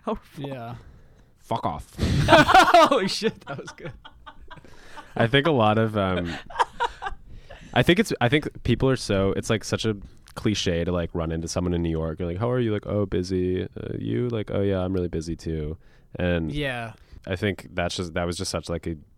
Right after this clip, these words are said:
Speaker 3: ubiquitous type of interaction for so long that now it's like, all right, maybe I should try to, like, be more relaxed and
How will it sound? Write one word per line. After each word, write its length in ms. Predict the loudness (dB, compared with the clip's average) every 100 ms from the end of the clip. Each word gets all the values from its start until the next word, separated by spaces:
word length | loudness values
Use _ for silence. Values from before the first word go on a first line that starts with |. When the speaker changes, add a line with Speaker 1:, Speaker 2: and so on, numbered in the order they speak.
| -10
Speaker 3:
ubiquitous 640 | -8 -6 -4 -2 -2 -4
type 240 | -6 -8 -6
of 80 | -6
interaction 600 | -6 -6 -8 -8 -6 -6
for 100 | -4
so 180 | -2 0
long 280 | 0 0
that 120 | -2 -4
now 220 | -6 -8
it's 160 | -8
like, 260 | -8 -10 -14 -20 -20 -20 -12
all 60 | -6
right, 140 | -6 -2
maybe 300 | -2 0 -2
I 60 |
should 260 | -4 -8 -6
try 180 | -6 -6
to, 80 |
like, 300 | -6 -6 -10 -18 -20 -20 -14
be 140 | -8 -6
more 180 | -6 -8
relaxed 640 | -8 -10 -12 -14 -18 -18 -12
and 320 | -10 -8